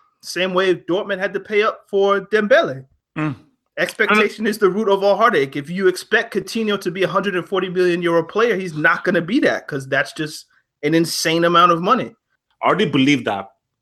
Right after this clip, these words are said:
Speaker 2: Coutinho, Barcelona, is he really gonna work under the whole Messi thing?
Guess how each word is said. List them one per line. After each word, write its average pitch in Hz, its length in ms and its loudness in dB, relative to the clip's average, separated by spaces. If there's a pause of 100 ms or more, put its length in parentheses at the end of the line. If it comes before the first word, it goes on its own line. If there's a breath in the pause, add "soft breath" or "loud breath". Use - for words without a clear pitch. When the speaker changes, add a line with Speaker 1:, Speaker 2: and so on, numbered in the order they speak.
(240)
Speaker 2:
Coutinho, 185 460 -2
Barcelona, 156 520 0
is 156 120 -6
he 185 40 -2
really 170 180 -2
gonna 151 200 0
work 143 220 2 (100)
under 139 160 0
the 139 80 -4
whole 139 140 0
Messi 131 260 -4
thing? 139 280 -6